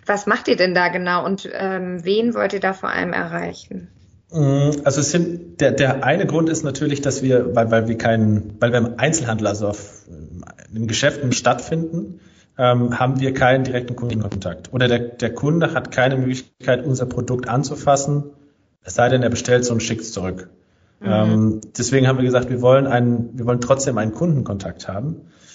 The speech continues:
Speaker 2: Das kann zum einen über Pop-ups funktionieren, das ist aktuell sehr schwierig. Es kann aber auch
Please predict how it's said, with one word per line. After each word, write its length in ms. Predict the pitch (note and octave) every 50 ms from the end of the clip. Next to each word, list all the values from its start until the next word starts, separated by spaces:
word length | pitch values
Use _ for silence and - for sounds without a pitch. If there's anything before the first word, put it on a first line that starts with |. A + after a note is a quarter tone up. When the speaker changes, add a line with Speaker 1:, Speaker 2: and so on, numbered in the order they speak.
| - _ _ _ _
Speaker 2:
Das 160 | - A2 - -
kann 160 | - B2+ B2+
zum 140 | - C3 A2+
einen 160 | A2+ A#2+ A#2
über 100 | A#2 G#2
Pop-ups 460 | - - - - - E3+ E3+ - -
funktionieren, 760 | - E3 D#3+ - - D#3+ D#3 D#3+ F3 F#3 F#3+ G3+ F#3 - - -
das 180 | - A#2+ A2 B2
ist 120 | A#2+ -
aktuell 340 | - A#2+ - - - A#2 A2
sehr 120 | G#2+ G#2+ G#2
schwierig. 540 | - - A2+ B2+ C#3 E3 F3 - - - - - - _ - _ _ _ _ -
Es 140 | B2+ -
kann 160 | - - C3 C#3+
aber 180 | C#3+ C#3+ B2
auch 440 | A#2+ C3+ - - - - - - -